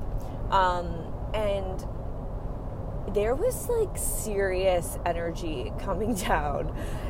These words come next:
And the music that Rufus du Sol, like, puts out for me, even though it is, like, a bit of, like, this electronic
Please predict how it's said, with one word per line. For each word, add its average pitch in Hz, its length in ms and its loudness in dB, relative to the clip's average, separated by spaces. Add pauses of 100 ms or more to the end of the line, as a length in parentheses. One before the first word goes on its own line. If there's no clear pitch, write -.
(160)
And 220 420 2
the 220 60 0
music 247 480 0
that 254 140 2
Rufus 220 340 -2
du 196 120 0
Sol, 170 460 2
like, 151 300 0
puts 170 320 -2
out 165 540 2
for 180 140 2
me, 180 600 -2 (180)
even 254 220 -2
though 392 140 -2
it 320 120 2
is, 214 300 0
like, 196 200 2
a - 40 0
bit 190 180 2
of, 185 140 4
like, 180 180 0
this 180 160 -2
electronic 175 880 2